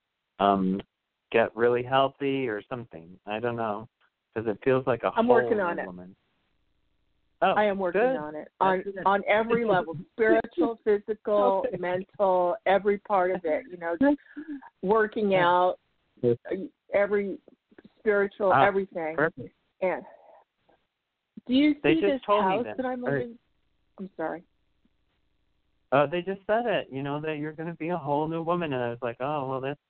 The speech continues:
Speaker 1: weird." But now you just told me you're working on everything, your physical, your mental, your emotional, and your spiritual. You're doing it.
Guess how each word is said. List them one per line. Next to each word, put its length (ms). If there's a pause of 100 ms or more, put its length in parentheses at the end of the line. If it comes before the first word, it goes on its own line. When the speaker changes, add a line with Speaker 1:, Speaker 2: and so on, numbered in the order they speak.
(220)
Speaker 1:
weird." 340 (920)
But 140 (100)
now 140
you 160
just 260
told 240
me 100
you're 140
working 340
on 160
everything, 540
your 180
physical, 460
your 140
mental, 420
your 220 (160)
emotional, 540
and 120
your 160
spiritual. 580
You're 260
doing 480
it. 120